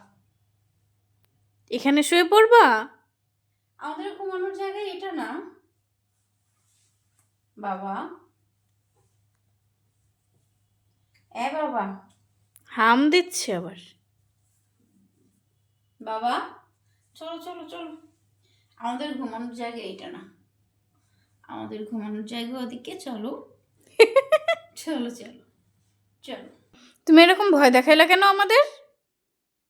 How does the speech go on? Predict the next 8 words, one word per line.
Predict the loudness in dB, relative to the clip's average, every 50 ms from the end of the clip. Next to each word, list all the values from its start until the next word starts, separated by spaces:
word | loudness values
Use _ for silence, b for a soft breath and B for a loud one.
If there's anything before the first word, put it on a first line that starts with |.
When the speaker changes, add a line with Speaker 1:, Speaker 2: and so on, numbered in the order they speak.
| _ _ _ _ _ _ _
Speaker 1:
এই, | 2 4 4 4 4 2 -2 -8 -18 _ _ _ _ _ _ _ _ _ _ _ _ _ _
Speaker 2:
এ | -12
আব্বা। | -10 -10 -10 -12 -14 -20 -20 _ _ _ _ _ _ _ _ _ _ _ _
Speaker 1:
ভয় | -2 2 4 4 4
দেখাইছো | 4 0 0 -2 -2 -2 -2
কেন | -2 0 0
আমাদের? | 0 0 0 0 0 2 0 0 0 -4 -10 -20 _ _ _ _ _ _ _ _ _ _ _ _ _ _
Speaker 2:
চলো। | -20 -18 -18 -16 -16 -18